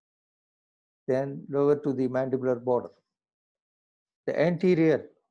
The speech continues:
retro or the extrapharyngeal approach is an excellent route to address the upper cervical spine pathologies. The lower part of the clivus,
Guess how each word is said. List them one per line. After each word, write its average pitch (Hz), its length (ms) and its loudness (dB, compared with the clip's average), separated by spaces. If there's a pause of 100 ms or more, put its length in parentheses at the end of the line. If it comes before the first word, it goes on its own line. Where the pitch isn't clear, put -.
(200)
retro 147 680 0
or 131 200 -2
the 131 180 -2
extrapharyngeal 131 600 -2
approach 117 480 -4
is - 180 -8
an 120 120 -4
excellent 139 460 -4
route 143 260 -2
to 131 80 -2
address 127 500 -4 (520)
the - 160 -6
upper 123 220 -4
cervical 120 440 -8
spine 127 360 -8
pathologies. 113 800 -10 (1300)
The 123 100 -2
lower 156 300 4
part 131 240 -2
of 110 100 -4
the 110 80 -6
clivus, 156 640 -2